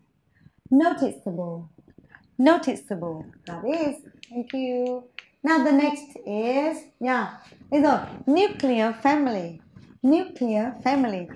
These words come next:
Gia đình hạt nhân ạ. Yeah. Photo. Các anh chú này. Photo. Photo, not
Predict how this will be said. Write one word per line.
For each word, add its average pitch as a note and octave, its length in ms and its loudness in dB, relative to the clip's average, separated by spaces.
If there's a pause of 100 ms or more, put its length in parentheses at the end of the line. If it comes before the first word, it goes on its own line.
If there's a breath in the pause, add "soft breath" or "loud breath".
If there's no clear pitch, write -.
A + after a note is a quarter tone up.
(200)
Gia D#4 80 4
đình C#4 160 2
hạt A3+ 100 -2
nhân B3 240 -2
ạ. - 240 -8 (1300)
Yeah. A#3 240 2 (640 loud breath)
Photo. B3+ 640 0 (500)
Các C#4+ 80 -2
anh D4+ 120 4
chú A#3 100 0
này. B3 300 -4 (240)
Photo. G3+ 600 -2 (500 soft breath)
Photo, D#4+ 420 0
not A3+ 220 2